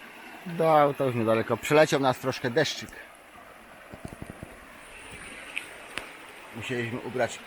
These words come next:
kurtki przeciwdeszczowe, ale już deszczyk przestał lecieć. Jesteśmy na stanowisku, y, języcznika zwyczajnego. Jest to rzadka,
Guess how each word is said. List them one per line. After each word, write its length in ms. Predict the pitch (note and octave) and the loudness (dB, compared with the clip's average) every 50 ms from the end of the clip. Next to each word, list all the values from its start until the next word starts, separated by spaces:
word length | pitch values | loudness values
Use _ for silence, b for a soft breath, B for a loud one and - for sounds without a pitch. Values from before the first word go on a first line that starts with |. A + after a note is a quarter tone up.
| - - - | -12 -4 -2
kurtki 340 | D3+ D3 - - - - | 0 0 -2 -4 -10 -12
przeciwdeszczowe, 800 | - A2 - - G#2 G2+ A2+ G#2 - - - B2 A#2+ C#3 F3 F#3 - - - - - - - - - - | -10 -10 -10 -10 -8 -6 -6 -6 -6 -6 -6 -2 0 0 0 0 -2 -8 -14 -14 -14 -14 -14 -14 -6 0
ale 280 | - D#3 E3+ E3 D3 C#3+ | 2 4 4 6 6 6
już 240 | C#3 C3 - - - - - A2 | 6 4 0 -4 -8 -10 -8 -6
deszczyk 320 | A#2+ A#2+ - - - A#2 - | -4 -4 -4 -4 -6 -8 -10
przestał 400 | - - A#2+ - - A#2+ A2+ G#2+ | -10 -10 -10 -8 -10 -10 -8 -8
lecieć. 420 | G#2+ G#2 - - G#2+ - - - - - - - - - - - - - - - - - - - - - - - - - - - - - - | -8 -8 -8 -10 -10 -10 -8 -8 -8 -8 -10 -10 -14 -14 -16 -14 -14 -14 -14 -16 -18 -20 -20 -20 -20 -20 -20 -20 -20 -20 -20 -20 -20 -16 -8
Jesteśmy 720 | C#3 D3 C#3+ - - F3 F3 - E3 E3+ F3+ F3+ F3+ F#3 - - - | -6 -6 -2 2 2 4 4 2 2 4 6 6 6 6 2 0 -2
na 520 | D3+ D3 C#3+ C#3 C#3 C#3 C#3 C#3 C3+ C3 - - | 2 4 6 8 8 8 8 8 6 6 2 -2
stanowisku, 1040 | - - - D3 D3 D3+ C#3+ C#3 E3+ E3+ - - - - - D#3 D#3 D#3+ E3 - - - A#2+ | -6 -2 0 0 2 2 0 0 -2 -6 -6 -8 -10 -6 -2 0 0 0 0 -2 -4 -4 -2
y, 200 | B2+ B2+ B2+ C3 | 0 2 2 4
języcznika 920 | C#3+ C#3+ D3 C#3 D3+ D#3 C3+ - - - F3+ F#3+ - D#3+ D3 C#3 C3 A#2+ B B B B B B - | 4 2 4 4 2 2 2 0 -2 0 -2 0 4 6 6 6 4 2 B B B B B B -16
zwyczajnego. 840 | A2 A#2+ D#3 D3+ - E3 C#3+ C#3+ C#3+ C#3 C3+ B2+ B2+ C#3 D#3 F3 E3+ | -2 0 0 2 4 4 4 4 4 2 0 2 4 4 4 4 2
Jest 260 | D3+ D3 C3 - - | 0 -4 -4 -2 0
to 240 | D#3 C#3+ C#3 D3 - - - | 2 2 2 2 -2 -8 -12
rzadka, 560 | B2+ A#2 A2+ D3+ E3 - - - E3 C#3 C3+ | -6 2 4 4 4 4 2 2 4 4 4